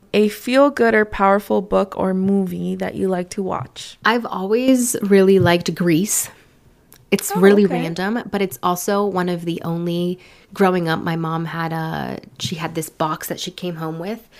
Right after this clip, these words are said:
Speaker 2: She used to be a janitor. She had this box that she came home with that they had given her, and one of those was a V H S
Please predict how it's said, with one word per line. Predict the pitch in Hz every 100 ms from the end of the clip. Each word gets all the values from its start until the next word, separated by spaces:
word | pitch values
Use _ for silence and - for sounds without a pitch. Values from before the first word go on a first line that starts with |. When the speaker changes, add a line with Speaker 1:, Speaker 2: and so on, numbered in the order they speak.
| -
Speaker 2:
She | - 202
used |
to | -
be | 180
a | 170
janitor. | 165 160 160 160 156
She | 160
had | 160
this | 156
box | - 175 190
that | 170
she | 180
came | 175 165
home | 165 160
with | 156
that | 160
they | 165
had | 165
given | - 165 170
her, | 175 202
and | - 180
one | 170
of | 175
those | 165 165
was | 165
a | 160
V | 160 160
H | 160
S | 156 151 -